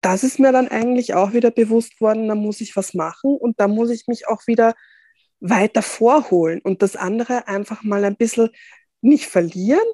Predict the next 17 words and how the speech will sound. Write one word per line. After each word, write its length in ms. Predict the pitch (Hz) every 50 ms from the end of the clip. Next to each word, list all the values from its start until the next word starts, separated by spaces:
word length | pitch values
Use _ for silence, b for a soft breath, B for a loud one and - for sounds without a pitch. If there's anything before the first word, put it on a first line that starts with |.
| - _ _ _ _ _ _ -
aber 320 | 254 254 240 240 233 226 -
weniger 560 | 214 226 226 233 247 262 262 - 233 220 202
Wertigkeit 720 | 196 185 196 226 - 302 - - - 226 208 202 202 -
beimessen, 840 | - 180 156 156 160 165 160 165 165 160 - - - 180 175 180 180
weil 260 | 185 185 185 180 180 b b b b b b b b b _ _ _ _ _
das 180 | - 208 196 -
ist 120 | 226 - -
schon 180 | - 214 208
recht 240 | 196 - 180 180 -
gut 200 | _ - 202 185
und 140 | 190 185 180
schön, 320 | - - 180 185 233 302
das 140 | 311 - -
braucht 460 | - - - 160 165 202 214 - _
man 100 | 269 254
fürs 240 | 262 269 254 - -
Leben, 400 | 240 240 233 254 254 262 262 254